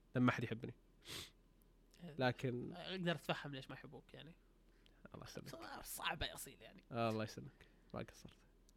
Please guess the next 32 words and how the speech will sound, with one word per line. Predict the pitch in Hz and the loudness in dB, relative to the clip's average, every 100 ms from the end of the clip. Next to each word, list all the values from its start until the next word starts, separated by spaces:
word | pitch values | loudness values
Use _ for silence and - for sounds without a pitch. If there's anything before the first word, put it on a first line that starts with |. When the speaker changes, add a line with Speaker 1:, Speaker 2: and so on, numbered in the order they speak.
| - - - | -20 -8 2
Speaker 2:
ولكن | 269 208 - 175 | 10 10 8 0
يعني | 165 160 170 | 2 0 0
في | - | -2
الغالب | 185 190 160 135 | 6 8 8 4
إنشاء | 135 - 165 - 156 | -6 -8 -4 6 6
المحتوى | 151 156 143 135 | 6 0 0 0
حيكون، | 151 - 151 147 160 - - - - | -6 -8 -8 -8 -12 -18 -20 -14 -4
يعني | 165 | -2
أ-، | 165 - | -2 -4
أ-، | - 165 - 190 | -6 -8 -2 6
أنا | 180 185 - - 233 | 8 8 6 2 4
أفكر، | - 240 - - 175 - - | 10 8 8 0 0 0 6
أو | |
مو | 381 | 12
أفكر، | 262 208 190 - 156 | 12 12 6 2 2
يعني | 254 | 2
من | 277 | 4
فترة | 247 240 190 | 6 6 8
لفترة | 202 185 | 6 6
هتلاقوني | 160 180 165 165 147 | 4 2 2 2 0
كذا | - 143 | -2 4
قاعد | 151 147 | 4 4
أفك | 151 - | 0 -4
بث | 151 147 - | -4 -4 -6
لل-، | 143 - - - - - | -10 -10 -12 -18 -20 -10
لثلاثة | - 160 147 143 147 | 2 6 6 4 0
معي، | 139 151 - - 143 147 | 0 0 -10 -14 -12 -8
قاعد | 143 | -6
يشوفوا، | 143 - 143 151 139 - - | -6 -4 -6 -6 -12 -12 2
يتابعوا | 151 135 | 2 2
البث، | 139 147 - 123 - | -4 -6 -8 -16 -6
تلاقيهم | 160 151 139 147 | -4 -2 -4 -8